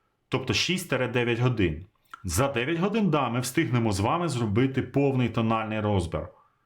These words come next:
Але на екзамені у нас три годинки. І для того, щоб вже <clears throat> погружати себе в атмосферу екзамену, я раджу дома ставити нескладні натюрморти.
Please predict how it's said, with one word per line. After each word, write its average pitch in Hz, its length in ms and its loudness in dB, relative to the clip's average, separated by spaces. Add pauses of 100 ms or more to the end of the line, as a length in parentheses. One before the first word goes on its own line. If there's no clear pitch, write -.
(340)
Але 127 240 0
на 120 120 0
екзамені 170 640 -2 (160)
у 117 100 2
нас 117 380 2
три 117 220 -2
годинки. 95 680 -2 (1160)
І 131 200 2
для 113 160 0
того, 117 340 0
щоб 107 240 0
вже 98 520 -2 (140)
<clears throat> 101 420 -2 (600)
погружати 127 640 0
себе 90 440 0
в 95 800 0 (920)
атмосферу 110 640 -2
екзамену, 98 560 -4 (320)
я 110 220 0
раджу 104 360 -2
дома 95 440 2
ставити 95 480 -2
нескладні 113 580 0
натюрморти. 95 800 0